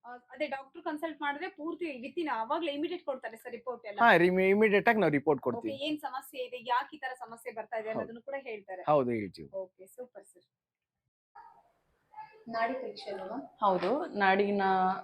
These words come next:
Speaker 3: ಸೆನ್ಸರ್ಸ್ through ನಾವು ಚೆಕ್ ಮಾಡ್ತೀವಿ.
Speaker 1: ಓಕೆ.
Speaker 3: ಏನ್ ವೇರಿಯೇಷನ್ಸ್ ಇರತ್ತೆ,
Speaker 1: ಹ್ಮ್.
Speaker 3: ಆ, ಯಾವ ದೋಷ ನಿಮ್ಗೆ ಜಾಸ್ತಿ ಇದೆ, ಯಾವ ದೋಷ ನಿಮ್ಗೆ ಕಮ್ಮಿ ಇದೆ ಅನ್ನೋದು.
Speaker 1: ಓಕೆ.
Speaker 3: ನಿಮ್ಮ ಸಿಂಪ್ಟಮ್ಸ್ ಹಾಗೆ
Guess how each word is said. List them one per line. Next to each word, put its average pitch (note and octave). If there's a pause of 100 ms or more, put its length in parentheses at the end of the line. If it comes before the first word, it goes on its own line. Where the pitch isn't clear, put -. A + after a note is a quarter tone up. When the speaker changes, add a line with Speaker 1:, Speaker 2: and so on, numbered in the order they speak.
(140)
Speaker 3:
ಸೆನ್ಸರ್ಸ್ G#3+
through B3
ನಾವು G#3
ಚೆಕ್ G3
ಮಾಡ್ತೀವಿ. F#3 (280)
Speaker 1:
ಓಕೆ. G#3
Speaker 3:
ಏನ್ A3+
ವೇರಿಯೇಷನ್ಸ್ G#3
ಇರತ್ತೆ, F#3
Speaker 1:
ಹ್ಮ್. A3+
Speaker 3:
ಆ, F#3+
ಯಾವ F#3+
ದೋಷ G3
ನಿಮ್ಗೆ F#3+
ಜಾಸ್ತಿ F3+
ಇದೆ, F3
ಯಾವ F3
ದೋಷ F#3
ನಿಮ್ಗೆ F#3+
ಕಮ್ಮಿ F#3
ಇದೆ F3+
ಅನ್ನೋದು. E3
Speaker 1:
ಓಕೆ. A3+ (300)
Speaker 3:
ನಿಮ್ಮ G3
ಸಿಂಪ್ಟಮ್ಸ್ A#3 (240)
ಹಾಗೆ A3